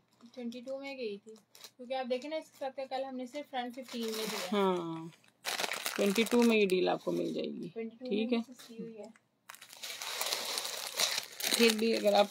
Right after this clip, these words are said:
Speaker 2: देखें तो आपको सस्ती पड़ रही है उसमें। ये भी, अ, मैक्सी की डील है। ये अभी तक इसके मैसेजेस आ रहे हैं और ये देखिए रिटर्निंग पार्सल आया हुआ है।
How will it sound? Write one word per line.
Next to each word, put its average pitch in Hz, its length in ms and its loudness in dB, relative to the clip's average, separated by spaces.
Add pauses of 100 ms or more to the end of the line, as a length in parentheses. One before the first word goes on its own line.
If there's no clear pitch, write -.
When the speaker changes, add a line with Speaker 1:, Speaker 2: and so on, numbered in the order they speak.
Speaker 2:
देखें 202 340 6
तो 240 120 6
आपको 220 240 6
सस्ती 226 340 2
पड़ 220 180 4
रही 180 240 2
है 190 80 2
उसमें। 185 260 -6 (500)
ये 208 140 2
भी, 254 260 10
अ, 208 360 8 (220)
मैक्सी 208 380 4
की 262 120 4
डील 226 240 8
है। 247 80 12
ये 254 140 10
अभी 247 340 4
तक 262 240 6
इसके 254 220 2
मैसेजेस 226 540 4
आ 196 180 8
रहे 214 160 8
हैं 233 180 8
और 202 640 6 (420)
ये 208 60 6
देखिए 190 240 6
रिटर्निंग 190 480 6
पार्सल 185 360 -2
आया 190 160 -6
हुआ 220 140 -12
है। 196 80 -14